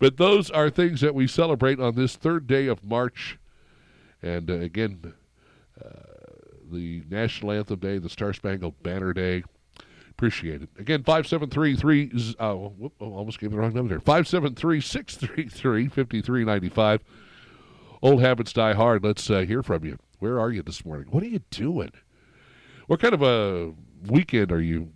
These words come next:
getting all lined up? You've got some great plans. Normally, you know, we talk with our community events director, Mindy Sales, about things going on. Now, I know that, uh, we're gonna have some beautiful weather.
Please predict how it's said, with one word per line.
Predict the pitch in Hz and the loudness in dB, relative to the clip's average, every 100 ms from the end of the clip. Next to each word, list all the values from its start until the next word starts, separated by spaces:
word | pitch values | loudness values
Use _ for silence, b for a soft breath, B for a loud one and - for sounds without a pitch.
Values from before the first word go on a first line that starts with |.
| 80 | -8
getting | 98 98 | -6 -2
all | 92 87 | -2 -2
lined | 87 82 | -2 -4
up? | 80 - | -6 -8
You've | 92 | -6
got | 123 120 | -2 -2
some | - 90 | -2 -6
great | 107 110 - | -4 -4 -4
plans. | 117 113 104 B B B B | -4 -4 -4 B B B B
Normally, | 135 233 240 165 143 | 4 4 6 4 4
you | 135 | 2
know, | 139 | 2
we | 139 127 | 0 -4
talk | 131 139 131 | -4 -4 -4
with | 123 | -4
our | 104 | -4
community | 95 107 101 135 131 104 | -2 -2 4 4 4 2
events | 90 104 101 | 4 2 2
director, | 101 104 - | 2 0 0
Mindy | 95 101 98 | -2 0 0
Sales, | - 117 107 95 - - _ _ B B B | 0 0 2 2 -2 -10 _ _ B B B
about | 98 117 110 | 0 2 4
things | 139 139 - | 2 2 0
going | 117 110 | 2 4
on. | 110 135 95 | 6 4 4
Now, | 98 98 | 0 0
I | 104 | 0
know | 104 127 113 117 117 _ _ _ _ _ _ _ _ _ _ _ _ - | 2 4 4 0 -6 _ _ _ _ _ _ _ _ _ _ _ _ -12
that, | 110 113 110 - | -4 -2 -2 -2
uh, | 104 | 0
we're | 104 | 0
gonna | 110 107 | 0 -2
have | 104 | -2
some | 92 | -4
beautiful | 92 107 98 | -6 -6 -2
weather. | 98 107 110 | -2 -2 -4